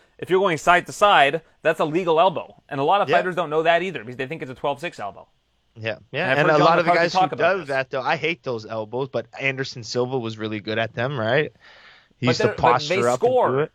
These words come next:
Speaker 1: They score on
Speaker 2: Yeah.
Speaker 1: the judges. Like, if you're taken down in that last minute, last thirty seconds, throw those elbows because you're gonna score the points. If there's a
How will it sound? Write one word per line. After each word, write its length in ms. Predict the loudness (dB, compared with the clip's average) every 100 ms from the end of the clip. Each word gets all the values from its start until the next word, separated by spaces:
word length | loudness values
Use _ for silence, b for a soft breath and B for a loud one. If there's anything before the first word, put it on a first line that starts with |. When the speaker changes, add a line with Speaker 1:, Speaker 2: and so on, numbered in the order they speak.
| _
Speaker 1:
They 140 | -8 -8
score 440 | -6 -2 0 0
on 100 | -2
Speaker 2:
Yeah. 80 | -2
Speaker 1:
the 60 |
judges. 300 | -2 -2 -4 -4
Like, 180 | -4
if 100 | -4
you're 220 | -4 -6 -6
taken 420 | -8 -8 -6 -4
down 380 | -2 -2 -4 -2
in 80 |
that 160 | 0 2
last 340 | 2 -2 -6
minute, 320 | -10 -6 -6 0
last 300 | 0 0 -4
thirty 180 | -8
seconds, 380 | -6 -8 -8 -14
throw 320 | -8 -4 -2
those 200 | 0 0
elbows 380 | 0 0 0 -4
because 260 | -6 -8 -4
you're 120 | -4
gonna 180 | -4 -8
score 240 | -4 -4
the 80 | -4
points. 440 | -6 -10 -10 -14 b b
If 160 | -10 -6
there's 200 | -4 -4
a 140 | -6